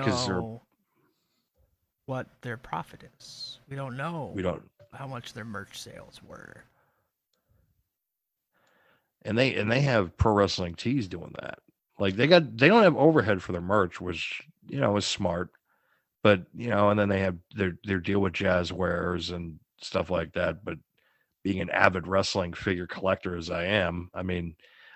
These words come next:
Speaker 1: I did get the C M Punk Walmart exclusive this, this week, so I was happy about that. Uh, the timing of that was perfect considering everything that's went on. But,
Speaker 2: Oh, what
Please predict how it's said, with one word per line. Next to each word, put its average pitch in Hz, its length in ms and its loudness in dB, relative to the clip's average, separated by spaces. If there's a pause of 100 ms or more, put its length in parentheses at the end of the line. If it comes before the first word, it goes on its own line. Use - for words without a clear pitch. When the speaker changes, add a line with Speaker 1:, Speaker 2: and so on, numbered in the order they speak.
Speaker 1:
I 120 100 6
did 123 160 6
get 113 140 6
the 101 80 -4
C 107 200 0
M 87 140 -2
Punk 98 220 0
Walmart 90 400 0
exclusive 85 440 -8
this, 87 220 -6 (180)
this 87 160 -8
week, 87 200 -8
so 92 140 -6
I - 20 -2
was 87 120 -8
happy 90 360 -4
about 87 160 -16 (100)
that. 90 240 -8 (600)
Uh, 107 220 0 (220)
the 98 140 0
timing 117 420 4
of 90 60 -4
that 95 180 0
was 87 140 -12
perfect 101 460 0
considering 92 400 -4
everything 90 340 -4
that's 80 160 -10
went 90 160 -4
on. 90 260 2 (540)
But, 110 220 8
Speaker 2:
Oh, - 40 -4
what 95 60 2